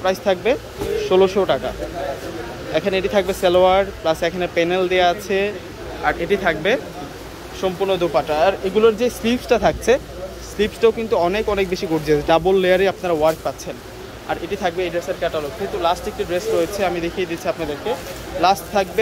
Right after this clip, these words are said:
আপনাদের জন্য আরও সুন্দর একটি dress, যেটি থাকবে অ্যাশ কালারের মধ্যে। আর এই ড্রেস আপগুলো যেহেতু আনস্টিচ আছে, যখন আপনারা make করবেন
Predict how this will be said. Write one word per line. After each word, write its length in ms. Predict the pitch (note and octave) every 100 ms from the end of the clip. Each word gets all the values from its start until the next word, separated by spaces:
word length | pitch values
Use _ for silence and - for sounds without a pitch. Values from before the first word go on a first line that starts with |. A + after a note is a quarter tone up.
| F#3+
আপনাদের 420 | F3 F3+ F3+ F3 D#3+
জন্য 180 | E3 E3+ G3 - - - E3
আরও 120 | G3+ G3
সুন্দর 240 | G3 F3 E3
একটি 120 | E3
dress, 140 | F3 E3
যেটি 120 | E3+ F#3
থাকবে 200 | F3+ F3+ F3+
অ্যাশ 160 | F3+ F3+ F#3+
কালারের 300 | E3 D#3+ D3+
মধ্যে। 200 | C3 B2+ - - - - - - - - - - - - -
আর 60 | E3+ F#3+
এই 60 | G3
ড্রেস 160 | G#3 G#3+
আপগুলো 200 | G3+ G#3
যেহেতু 200 | G#3+ G#3+ G3
আনস্টিচ 320 | F#3+ - G#3+ G3
আছে, 120 | G#3+ F#3
যখন 160 | F3+ G3+ F#3+
আপনারা 200 | G3+ F#3+
make 120 | F3+ F#3 F#3+
করবেন 220 | F3+